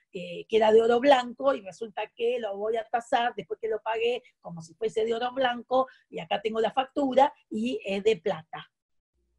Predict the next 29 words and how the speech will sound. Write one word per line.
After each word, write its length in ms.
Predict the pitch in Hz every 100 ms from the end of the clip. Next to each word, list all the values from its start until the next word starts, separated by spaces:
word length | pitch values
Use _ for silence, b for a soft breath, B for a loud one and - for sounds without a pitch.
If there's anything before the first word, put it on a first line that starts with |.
| -
Plata 300 | 202 196 -
nueve 260 | 208 208 214
veinticinco, 640 | 220 208 247 254 254 277 -
pero 240 | 196 202
de 100 | 165
plata. 440 | - 156 - - -
Entonces, 440 | 226 214 240 233 B B B
eh, 320 | 508 180 175 B B
el 220 | 214 190 -
juez 320 | 262 247 247
en 100 | 214
ese 220 | 226 233
momento 500 | 254 262 269 269 240
llama 360 | 180 214 233 226
a 20 |
la 140 | 233 226
persona 500 | 240 - 262 240 196
que 140 | 156
viene 260 | 180 214 214
con 180 | 220 208
su 100 | 233
defensor, 680 | 220 240 254 247 269 262 254 b _ 180 226
y 20 |
dice, 240 | 208 - 220
"No, 200 | 233 233
de 120 | 214
ninguna 360 | 202 202 233 240
manera". 340 | 254 285 - 190
Bueno, 180 | 175